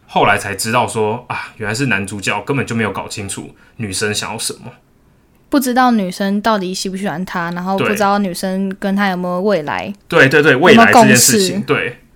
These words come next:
Speaker 1: 因为女生那个时候一开始就跟男生说，她没有想要谈一段认真的感情。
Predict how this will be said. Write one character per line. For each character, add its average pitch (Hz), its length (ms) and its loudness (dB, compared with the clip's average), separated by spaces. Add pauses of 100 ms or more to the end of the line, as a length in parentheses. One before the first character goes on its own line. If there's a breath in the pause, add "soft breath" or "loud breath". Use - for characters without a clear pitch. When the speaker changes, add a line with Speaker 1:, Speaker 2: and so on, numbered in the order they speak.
(220 soft breath)
Speaker 1:
因 196 100 0
为 214 120 2 (240 loud breath)
女 131 160 2
生 156 180 0
那 202 80 2
个 147 100 4
时 135 140 0
候 131 100 0
一 160 40 -6
开 135 180 -2
始 135 100 -6
就 107 140 -4
跟 123 100 -2
男 92 160 -2
生 104 200 -6
说， 104 360 -2 (360 soft breath)
她 131 100 2
没 135 80 2
有 123 80 0
想 98 160 -6
要 104 60 -2
谈 92 200 -10
一 90 40 -12
段 107 240 -2
认 104 120 -2
真 95 140 -8
的 95 80 -8
感 - 180 -12
情。 - 300 -14